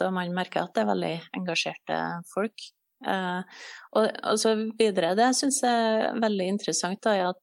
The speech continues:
gitt våre veldig forskjellige bransjer og tilnærminger, så virker vi å være rimelig omforent om mulighetene og utfordringene som ligger i digitalisering.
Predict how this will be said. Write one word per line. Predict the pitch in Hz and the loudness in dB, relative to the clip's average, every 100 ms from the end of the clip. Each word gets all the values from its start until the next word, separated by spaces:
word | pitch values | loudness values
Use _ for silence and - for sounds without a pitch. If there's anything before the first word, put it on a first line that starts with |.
| _ | _
gitt | - 196 202 - - - | -8 -4 -2 -4 -8 0
våre | 208 190 175 - - | 2 2 0 -2 -2
veldig | 202 190 165 170 | -2 0 0 -2
forskjellige | - 202 - 190 180 160 165 170 180 180 - | -2 -2 0 0 -2 -4 -2 -2 -2 -6 -4
bransjer | 202 190 - 156 | -2 0 0 -2
og | 185 | 0
tilnærminger, | 180 165 156 156 202 | -2 -2 -4 0 2
så | - 226 | 2 2
virker | 220 - | 0 0
vi | 165 | 0
å | 170 | 2
være | 185 175 170 | 2 0 0
rimelig | 185 170 220 | -2 -2 -2
omforent | 285 202 175 175 202 | -2 -4 -4 -2 0
om | 202 | 2
mulighetene | 214 196 160 - 170 180 | 4 4 2 0 -2 -2
og | 185 | -4
utfordringene | - 160 156 151 160 170 | -4 -6 -6 -6 -6 -4
som | 208 | -2
ligger | 185 180 180 | -2 -4 -6
i | 170 | -6
digitalisering. | 170 165 160 160 - 160 208 | -8 -6 -6 -4 -4 -4 -4